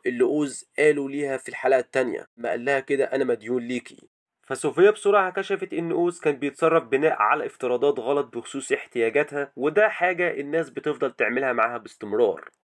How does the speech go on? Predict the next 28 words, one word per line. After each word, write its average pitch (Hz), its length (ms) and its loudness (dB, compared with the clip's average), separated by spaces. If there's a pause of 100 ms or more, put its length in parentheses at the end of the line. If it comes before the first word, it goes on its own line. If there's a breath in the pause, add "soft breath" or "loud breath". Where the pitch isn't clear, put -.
(100)
في 139 80 0
المشهد 190 460 0
ده 202 100 2
صوفيا 185 340 0
بتشوف - 360 -4
إن 151 180 -2
جوني 151 260 0
فعلًا 156 420 0
هيكون 123 280 -6
مفيد 143 420 -8
ليها، 123 340 -4
وزي 151 280 2
ما 185 120 0
سمت 160 380 -4
أوز 160 640 -2
مساعدها 120 640 0
الصغير 120 560 0
في - 160 -8
الحلقة 127 300 0
اللي 117 120 -8
فاتت، 170 400 -2 (120)
عندها 185 380 -6
نفس 180 280 -6
الخطة 160 420 -6
لجوني 147 320 -4
دلوقتي 135 560 -2
لفترة 123 380 -6
طويلة. 123 420 -6